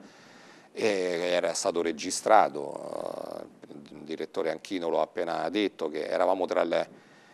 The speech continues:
la, forse la seconda in Italia nelle previsioni di immunità di gregge, in cui avremmo raggiunto l'immunità di gregge. Eh,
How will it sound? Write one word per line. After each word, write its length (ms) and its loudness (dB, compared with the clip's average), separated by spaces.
la, 260 2
forse 420 -2
la 80 6
seconda 460 2
in 80 2
Italia 440 6
nelle 220 -2
previsioni 680 -2
di 180 -6
immunità 380 0
di 120 -2
gregge, 440 0
in 100 -8
cui 160 -2
avremmo 260 0
raggiunto 400 -2
l'immunità 420 -2
di 120 -2
gregge. 520 4
Eh, 400 -10